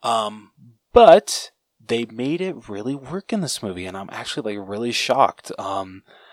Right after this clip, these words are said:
like, I, I don't know. Like, I really didn't miss Woodsboro at all, and I feel that's a testament to how, how, like, um, they breathe,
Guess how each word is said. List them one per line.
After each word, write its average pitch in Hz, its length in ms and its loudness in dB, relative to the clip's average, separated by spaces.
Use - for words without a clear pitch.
like, 107 340 0
I, - 140 -4
I 185 60 2
don't 269 220 0
know. 247 380 2
Like, 104 280 -6
I 127 200 2
really 156 260 -2
didn't 170 380 -4
miss 143 240 -2
Woodsboro 107 880 0
at 104 140 -4
all, 120 260 6
and 104 100 -2
I 104 100 0
feel 139 200 0
that's 120 200 -4
a 95 40 -10
testament 107 560 -4
to 101 300 -6
how, 110 400 -2
how, 117 200 4
like, 107 280 -10
um, 98 500 -10
they 117 180 -10
breathe, 110 500 -10